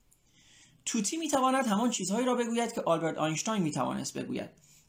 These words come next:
علاوه بر آن می‌تواند صدای زنگ تلفن یا به هم خوردن در یا آژیر را هم در بیاورد.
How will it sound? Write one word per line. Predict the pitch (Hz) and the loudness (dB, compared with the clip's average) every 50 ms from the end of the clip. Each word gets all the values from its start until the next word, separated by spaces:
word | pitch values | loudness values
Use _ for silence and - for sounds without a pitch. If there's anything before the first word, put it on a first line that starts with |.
| - - | -4 0
علاوه | 180 190 202 208 226 277 285 | 2 4 4 4 6 6 8
بر | 277 254 254 | 6 6 6
آن | 254 254 254 | 4 4 4
می‌تواند | 254 254 254 247 233 233 233 240 247 | 4 4 4 4 4 4 4 2 2
صدای | 247 - - 175 202 220 214 | 0 0 0 0 0 2 2
زنگ | 196 220 220 208 185 - | 2 2 2 0 0 0
تلفن | - - 151 156 156 - 254 269 302 294 - - - - - - _ - | 0 0 0 0 0 2 2 2 2 2 0 -8 -20 -20 -20 -20 _ 0
یا | - 185 180 | 4 4 6
به | 175 170 | 6 6
هم | 175 170 151 | 4 2 2
خوردن | - 175 175 165 202 208 | 2 2 2 4 4 4
در | 180 156 151 151 196 226 262 285 285 - - - - - - | 4 4 2 4 4 4 4 4 0 -4 -12 -18 -14 -12 -6
یا | 170 175 175 | -2 0 0
آژیر | 180 - 185 175 175 175 208 262 277 | 4 4 4 4 4 4 2 2 2
را | 262 254 | 4 4
هم | 240 247 240 | 4 4 4
در | 202 196 180 165 | 4 4 4 2
بیاورد. | 147 143 139 - - - - - - - | 2 0 0 0 -2 -4 -8 -8 -12 -20